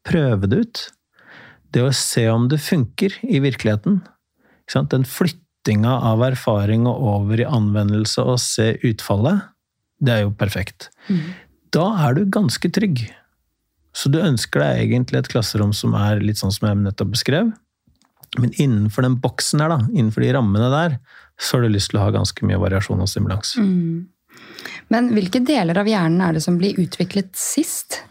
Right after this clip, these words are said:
Speaker 1: Ja, altså, i-, sånn enkelt sagt så er det sånn at hjernen utvikler seg røffelig fra kjeller til loft og bakerst til fremst samtidig.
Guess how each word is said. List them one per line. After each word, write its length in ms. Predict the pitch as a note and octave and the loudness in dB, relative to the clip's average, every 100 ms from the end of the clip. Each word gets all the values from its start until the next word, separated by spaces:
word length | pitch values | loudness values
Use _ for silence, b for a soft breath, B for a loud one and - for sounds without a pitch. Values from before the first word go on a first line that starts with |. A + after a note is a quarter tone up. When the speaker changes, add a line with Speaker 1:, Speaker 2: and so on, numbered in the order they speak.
| B B B - | B B B -4
Speaker 1:
Ja, 260 | F3+ F#3 | 0 2
altså, 200 | G3 D3+ F#3+ | 2 0 0
i-, 460 | F3 G#3 E3 E3 | 0 0 0 0
sånn 220 | D3 D#3+ D#3+ | 0 2 2
enkelt 480 | C#3 A2+ - C#3+ - | 0 0 0 0 0
sagt 320 | A3+ B3 - | -2 -2 -4
så 160 | - F3 | 0 2
er 200 | D3 C#3 | 2 2
det 60 | C3 | 2
sånn 140 | A#2+ | 2
at 60 | B2 | 2
hjernen 540 | A#2+ G2+ F#2 G#2 B2+ B2+ | 2 0 0 2 2 0
utvikler 640 | F#3+ A2 - G2 - G#2 | 0 -2 -2 -4 -2 -2
seg 560 | - A#2 A#2+ A#2 A#2 - - A2 | 0 0 2 2 0 -2 -2 -2
røffelig 580 | F#2+ - B2+ D#3+ B3+ B3+ _ _ _ _ | -2 -2 0 2 0 -2 _ _ _ _
fra 380 | - - B2 A#2 B2+ | -12 -2 0 2 0
kjeller 640 | C3 - - A2+ G2+ F#2+ F#2+ | -2 -2 0 2 2 0 0
til 160 | C3 B2 | 0 0
loft 600 | A3+ - - - - - - - | 0 -4 -14 -14 -16 -16 -18 -4
og 240 | B2+ A2+ | 0 2
bakerst 600 | G#2+ G2+ F#2+ - - - - | 2 0 -2 -2 -4 -4 -4
til 100 | G#2+ | 0
fremst 640 | B2 F3 F3 - - - - _ _ | 2 0 -2 -6 -10 -12 -14 _ _
samtidig. 480 | - A#2 G#2 E2+ | -2 0 -2 -4